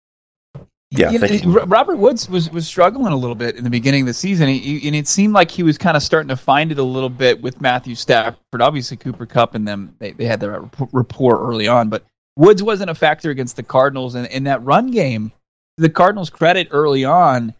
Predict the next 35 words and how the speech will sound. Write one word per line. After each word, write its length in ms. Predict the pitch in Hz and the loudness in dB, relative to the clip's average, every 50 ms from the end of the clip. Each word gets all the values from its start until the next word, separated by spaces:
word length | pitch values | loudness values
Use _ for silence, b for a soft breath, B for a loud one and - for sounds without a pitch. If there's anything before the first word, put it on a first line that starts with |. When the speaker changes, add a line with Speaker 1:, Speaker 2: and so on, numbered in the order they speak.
| _ _ _ _ _ _ | _ _ _ _ _ _
Speaker 2:
they 80 | 135 131 | -2 0
get 200 | 131 175 180 - | 2 0 0 0
the 80 | 202 | -2
pick 340 | 160 - - 175 175 165 - | -4 0 0 0 0 0 -2
of 80 | 147 135 | -2 -2
Matthew 340 | 143 139 139 - - 143 131 | 0 0 0 -2 -4 -8 -10
Stafford. 560 | - - - 135 135 135 - 147 139 127 101 | -2 0 2 2 2 0 0 -2 -2 -2 -2
Speaker 1:
Mm-hmm. 80 | 107 | -4
Speaker 2:
He 160 | 120 139 135 131 | -8 -10 -12 -6
tries 280 | - - 139 131 131 - | -2 0 0 0 -2 -6
to 80 | 135 | -8
make 200 | 131 135 131 - | -6 -6 -6 -6
a 40 | 120 | -6
big 240 | 113 127 127 120 - | -6 -6 -6 -6 -2
play 200 | - 135 127 127 | 0 0 2 2
down 200 | 123 127 123 120 | 0 -2 -4 -4
the 80 | 120 113 | -6 -8
field 360 | - - 127 123 120 113 113 | -8 -6 -4 -4 -4 -4 -6
to 280 | - 139 117 113 - - - _ | -6 -6 -6 -6 -6 -10 -12 _
the 120 | 120 127 | -12 -12
former 400 | 127 - - 127 123 120 120 117 110 104 - - | -8 -4 0 0 2 2 0 -2 -6 -10 -12 -4
Rams 340 | 127 127 123 123 123 117 - | 0 0 2 2 0 -2 -4
great 300 | - 127 120 120 - - | -4 -2 -2 -2 -2 -4
Deshaun 300 | 120 - - 120 120 113 | -6 -2 0 2 2 2
Jats-, 400 | 107 113 113 113 117 - - - - | 2 0 0 0 -2 -6 -12 -16 -4
Jackson, 400 | - 135 123 117 117 - - 120 | 0 2 2 2 0 -4 -8 -8
who 60 | 117 113 | -6 -6
I 60 | 107 101 | -6 -6
think 240 | - 113 - - | -8 -12 -10 -4
played 200 | - 117 110 107 - _ _ _ _ _ _ _ | -4 -4 -4 -4 -8 _ _ _ _ _ _ _
for 80 | - 123 | -4 -2
a 40 | - | 2
cup 220 | - 120 - - | 2 2 0 0
of 60 | 117 - | -4 0
coffee. 520 | - 117 113 117 - - 117 - - - | 2 2 2 2 0 -2 -4 -6 -6 -10